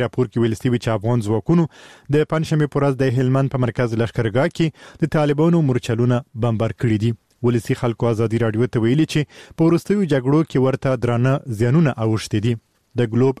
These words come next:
ان میل ورځپاڼې په خپرې کړي دغه مطلب کې د اروپایي ټولنې، ملګرو ملتونو او د بشري حقوقو د څار د ډلې هغه غوښتنه یاده سوې چې د ولسي خلکو د خوندیتوب په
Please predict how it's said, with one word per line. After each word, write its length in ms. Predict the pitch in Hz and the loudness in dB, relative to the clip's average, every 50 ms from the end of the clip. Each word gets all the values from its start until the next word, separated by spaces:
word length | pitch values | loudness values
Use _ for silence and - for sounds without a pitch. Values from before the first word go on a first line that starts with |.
| - 131 | -4 -2
ان 100 | 123 120 123 | 0 0 0
میل 140 | 131 131 131 | 0 0 -2
ورځپاڼې 580 | 117 120 117 - - - 123 123 123 123 - - | -2 -2 -4 -4 -4 -2 -2 0 0 -2 -2 -2
په 180 | 113 113 117 - | -2 0 -2 -2
خپرې 220 | - - 113 107 107 - | -2 -4 -2 -2 -4 -2
کړي 180 | - 120 117 117 110 113 | -2 -2 0 0 0 0
دغه 160 | 117 113 113 110 | 0 0 0 -2
مطلب 320 | 110 - - 120 127 - - - | -2 -2 -2 -2 -2 -2 -2 -2
کې 560 | 147 139 - - - - - - - - 151 | -2 -2 -2 -4 -12 -20 -20 -20 -4 -2 0
د 100 | 147 151 | 2 2
اروپایي 380 | 151 143 - - 127 139 143 - 117 | 2 0 -2 -2 -2 -2 -2 0 -2
ټولنې، 300 | 113 107 135 156 151 147 139 - _ _ _ 139 139 | 0 0 2 2 0 0 -2 -6 _ _ _ 0 0
ملګرو 340 | 127 117 110 127 127 131 127 | 0 0 0 0 0 2 2
ملتونو 420 | 117 107 107 - - 165 180 170 156 - _ _ _ _ 147 143 | 0 0 -2 0 0 2 2 2 0 -2 _ _ _ _ -2 0
او 20 | 143 143 135 | 0 0 0
د 100 | 139 135 | 0 -2
بشري 280 | 117 - 151 143 147 151 | -2 -2 0 0 2 0
حقوقو 320 | 143 - - 151 151 151 135 | 0 0 0 0 2 2 2
د 100 | 135 - - | 0 -2 -2
څار 240 | - 143 143 135 127 120 | -2 -2 -2 0 0 -2
د 100 | 117 110 131 | 0 0 0
ډلې 180 | 135 143 139 131 - - - - - _ _ _ - | 0 0 0 -2 -4 -12 -20 -20 -20 _ _ _ -2
هغه 220 | 156 147 147 131 127 | 0 0 0 0 0
غوښتنه 380 | 127 - - 156 151 147 139 | -4 -2 -2 0 0 2 2
یاده 180 | 127 120 127 - - | 2 2 0 0 0
سوې 180 | 175 175 147 110 - | 0 0 0 0 0
چې 400 | - 120 110 107 - _ _ 117 | -2 -2 -2 -2 -6 _ _ -2
د 120 | 123 113 113 | 0 0 2
ولسي 360 | 117 113 104 - - 123 - - | 0 0 -2 -2 -4 -4 -2 0
خلکو 320 | 127 123 117 - 127 117 113 | -2 -2 -2 -2 -2 0 0
د 120 | 117 - - | -2 -2 0
خوندیتوب 460 | 117 113 107 98 - - 135 135 - 156 | 0 0 0 -2 0 -2 -2 -2 -2 -4
په 80 | - | -2